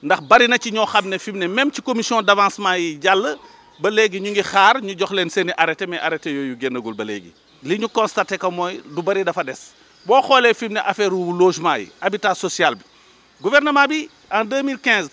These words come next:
par, avec la loi rectificative des finances, dafa wote woon huit cent millions. Dafa ne woon nañu ne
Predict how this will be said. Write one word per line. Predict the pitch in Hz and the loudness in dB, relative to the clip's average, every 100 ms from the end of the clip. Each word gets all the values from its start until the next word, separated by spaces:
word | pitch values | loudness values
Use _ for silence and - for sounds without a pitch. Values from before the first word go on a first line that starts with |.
| - | -6
par, | 190 | 0
avec | 214 240 | 2 6
la | 240 | 6
loi | 240 233 | 6 4
rectificative | 233 208 220 220 214 190 | 4 -4 -6 -4 -4 -4
des | 190 | -4
finances, | 190 240 294 - - _ - - | -4 -4 -4 -6 -16 _ -20 -6
dafa | 202 247 | -2 2
wote | 247 269 | 2 2
woon | 233 | -2
huit | 196 262 | -4 -6
cent | - 233 | -2 -2
millions. | 208 175 147 | -2 -4 -4
Dafa | 226 277 | -4 -4
ne | 277 | -2
woon | 262 | -2
nañu | 233 196 | -2 -2
ne | 160 | -4